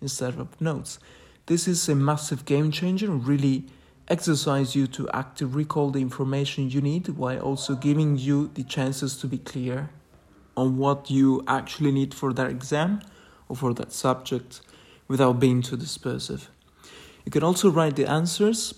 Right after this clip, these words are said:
for yourself, but hide them so that you can try to answer your questions before looking at them. Either way, it is really a demanding technique, but it's both time-saving and extremely efficient. You should be quite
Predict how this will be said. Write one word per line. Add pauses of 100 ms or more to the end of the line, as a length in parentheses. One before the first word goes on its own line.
(160)
for
yourself, (100)
but
hide
them
so
that
you
can
try
to
answer
your
questions
before
looking
at
them. (920)
Either
way,
it
is
really
a
demanding
technique, (100)
but
it's
both (180)
time-saving
and
extremely
efficient. (640)
You
should
be
quite